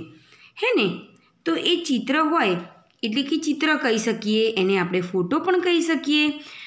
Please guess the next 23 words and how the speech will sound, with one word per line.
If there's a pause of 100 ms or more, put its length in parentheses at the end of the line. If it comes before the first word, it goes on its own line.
(160)
તો
એ
ચિત્ર
કે
ફોટો
આપણે
શેમાં
ભરાઈએ
બાળક
મિત્રો? (460)
તો
દરેકના
ઘરે
સુશોભન
માટે (260)
ફોટા
ફ્રેમ
તો
હોય
જ
છે, (560)
હે
ને?